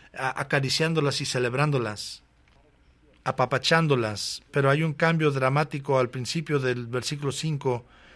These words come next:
y es la tercera vez en los últimos párrafos que ha usado esto, versículo,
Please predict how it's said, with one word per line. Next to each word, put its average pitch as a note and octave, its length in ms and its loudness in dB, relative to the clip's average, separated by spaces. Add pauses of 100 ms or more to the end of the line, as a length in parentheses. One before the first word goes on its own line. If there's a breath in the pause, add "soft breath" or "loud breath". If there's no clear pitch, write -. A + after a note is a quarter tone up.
(140 loud breath)
y C#3 140 0
es C#3+ 260 4 (220)
la C#3 140 2
tercera D3 400 2
vez D3 280 4
en C#3+ 80 0
los C3+ 120 -2
últimos D3+ 340 -4
párrafos C#3+ 680 -2 (1200 soft breath)
que C#3+ 120 2
ha C#3+ 60 8
usado D3+ 460 2
esto, D3 580 0
versículo, C3+ 760 -2